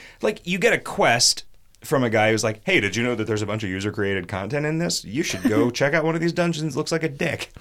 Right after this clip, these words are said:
Speaker 2: <laughs>
Speaker 1: Um, and, uh,
Speaker 2: It
Speaker 1: you know,
Speaker 2: had,
Speaker 1: and
Speaker 2: it had flaming balls,
Speaker 1: Yeah, there
Speaker 2: to
Speaker 1: was
Speaker 2: be
Speaker 1: a
Speaker 2: fair.
Speaker 1: quest.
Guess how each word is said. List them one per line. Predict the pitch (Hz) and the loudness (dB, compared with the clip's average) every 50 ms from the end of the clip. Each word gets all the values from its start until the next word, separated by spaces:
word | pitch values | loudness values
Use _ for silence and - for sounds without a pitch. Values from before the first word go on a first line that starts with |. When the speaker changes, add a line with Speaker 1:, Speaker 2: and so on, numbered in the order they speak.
| - - - | -14 0 6
Speaker 2:
<laughs> | - 247 - - 339 - - - - 269 - - - 226 - - - - | 6 6 10 10 8 6 8 6 4 4 4 4 -2 -2 -2 -2 -10 -10
Speaker 1:
Um, | - - 175 - - - - - - - - - - - - - - - - - - - - - - - | -10 -10 -10 -10 -14 -14 -16 -16 -16 -20 -20 -20 -20 -20 -20 -20 -20 -20 -20 -20 -20 -18 -16 -16 -6 0
and, | 110 110 107 101 98 98 98 95 | 2 4 4 4 2 0 0 0
uh, | 95 92 95 95 95 95 107 104 - - _ _ - - - _ _ _ - - | 0 0 0 -2 -4 -6 -8 -10 -12 -20 _ _ -20 -20 -20 _ _ _ -20 -2
Speaker 2:
It | - | 2
Speaker 1:
you | 202 196 | 4 6
know, | 202 | 6
Speaker 2:
had, | 202 180 | 6 4
Speaker 1:
and | 202 208 - | 2 -2 -2
Speaker 2:
it | - | 2
had | 175 196 185 147 | 4 4 4 2
flaming | - - 160 139 123 117 110 110 | 2 0 0 0 0 0 -2 -4
balls, | 107 107 107 110 113 120 - - - | -4 -2 -2 -2 -4 -6 -6 -10 -8
Speaker 1:
Yeah, | 107 101 92 90 | -6 -4 -4 -2
there | 90 104 | -2 0
Speaker 2:
to | 101 | 0
Speaker 1:
was | 101 | 0
Speaker 2:
be | - | 0
Speaker 1:
a | - | 0
Speaker 2:
fair. | 135 127 | 0 2
Speaker 1:
quest. | 139 135 131 123 - - - - | 4 4 4 4 2 -2 -4 -6